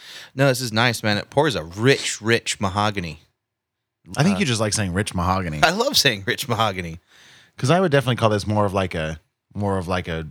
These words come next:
Speaker 2: brown wooded. I know mahogany is wood,
Speaker 1: Like
Speaker 2: but
Speaker 1: a
Speaker 2: it's
Speaker 1: to-, like a toasted amber.
Speaker 2: Yeah, I feel like mahogany kinda definitely gives more of a, uh, like, a burgundy type
Speaker 1: Eh.
Speaker 2: look to it. And maybe it's
Speaker 1: Hold
Speaker 2: just
Speaker 1: it up to the light. It's pretty burgundy,
Speaker 2: Yeah,
Speaker 1: man.
Speaker 2: it's got some of that going. Maybe, like, a,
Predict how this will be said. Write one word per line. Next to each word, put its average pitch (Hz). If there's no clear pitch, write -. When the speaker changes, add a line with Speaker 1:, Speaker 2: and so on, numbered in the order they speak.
Speaker 2:
brown 87
wooded. 85
I 101
know 98
mahogany 80
is 71
wood, 120
Speaker 1:
Like 104
Speaker 2:
but 104
Speaker 1:
a -
Speaker 2:
it's -
Speaker 1:
to-, -
like 110
a 98
toasted -
amber. 98
Speaker 2:
Yeah, 127
I 131
feel 185
like 139
mahogany 110
kinda 90
definitely 85
gives 78
more 85
of 78
a, 78
uh, 85
like, 85
a 87
burgundy 87
type 92
Speaker 1:
Eh. 508
Speaker 2:
look 113
to 131
it. 120
And 104
maybe 160
it's -
Speaker 1:
Hold 240
Speaker 2:
just 294
Speaker 1:
it 285
up 269
to -
the 277
light. 233
It's 165
pretty 285
burgundy, 214
Speaker 2:
Yeah, 98
Speaker 1:
man. 226
Speaker 2:
it's 110
got 151
some 117
of 110
that 104
going. 113
Maybe, 123
like, 113
a, 92